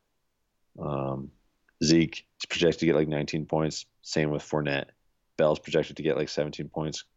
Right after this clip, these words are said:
Kamara's projected to get nineteen. Jo-, Julio's projected to get eighteen. Cooper's spo-, projected to get seventeen. Like, it's just, we're all, we're, we're within a couple of points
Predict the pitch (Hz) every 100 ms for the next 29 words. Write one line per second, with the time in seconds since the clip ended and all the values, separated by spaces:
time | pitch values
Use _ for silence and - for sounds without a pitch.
0 | _ - 73 69 69 - - 73 - 76
1 | 71 73 73 - 69 67 - _ _ -
2 | 78 76 76 - 87 82 80 78 - -
3 | 76 76 - - 78 - 87 87 85 -
4 | - - - - - 76 - _ _ -
5 | 78 78 76 71 - 71 71 69 71 71
6 | 80 78 - - - - - _ _ -
7 | 80 78 87 92 82 101 120 107 - 90
8 | 85 78 85 80 -